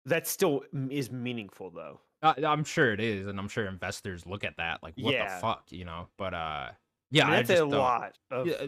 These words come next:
Speaker 2: oh, that's, I
Speaker 1: dip.
Speaker 2: mean, it's
Speaker 1: Yeah.
Speaker 2: ten billion dollars. <laughs> You
Speaker 1: Yeah,
Speaker 2: know,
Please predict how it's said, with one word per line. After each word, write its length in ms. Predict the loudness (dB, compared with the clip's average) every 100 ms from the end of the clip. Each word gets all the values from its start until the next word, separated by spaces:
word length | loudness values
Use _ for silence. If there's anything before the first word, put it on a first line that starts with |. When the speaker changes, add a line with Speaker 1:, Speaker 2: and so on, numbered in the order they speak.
| -8
Speaker 2:
oh, 220 | -2 -2
that's, 200 | -2 -6
I 40 | -2
Speaker 1:
dip. 140 | -2
Speaker 2:
mean, 80 | -4
it's 180 | -12 -18 -16
Speaker 1:
Yeah. 80 | -10
Speaker 2:
ten 120 | -6
billion 320 | -4 -4 -8
dollars. 380 | -10 -12 -12 -16 -14 -8
<laughs> 280 | -4 -2 0
You 80 | 0 0
Speaker 1:
Yeah, 240 | -2 -2
Speaker 2:
know, 160 | -2